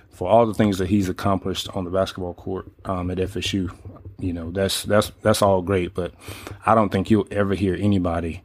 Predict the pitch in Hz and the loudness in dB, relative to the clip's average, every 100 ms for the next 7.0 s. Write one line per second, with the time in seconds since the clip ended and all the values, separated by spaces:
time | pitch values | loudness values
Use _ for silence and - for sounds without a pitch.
0 | - - _ - 90 85 80 85 82 - | -20 -20 _ -4 -2 -2 -4 -8 -10 -6
1 | 90 82 98 90 87 - - - 107 87 | -4 0 0 0 -2 -8 -10 -2 0 2
2 | 95 95 92 90 82 87 90 90 85 92 | 4 2 2 -2 -2 -2 -2 -2 0 0
3 | 87 85 85 80 82 90 85 - - - | -2 -2 -6 -4 -4 -6 -6 -12 -16 -16
4 | - 87 82 98 - 90 87 90 85 87 | -8 -8 0 0 0 -2 -2 -2 -2 -4
5 | 87 - - - - - - - - - | -4 -6 -14 -20 -20 -20 -20 -20 -20 -18
6 | - - 101 101 98 95 95 92 87 | -18 -12 -10 -8 -8 -10 -12 -12 -16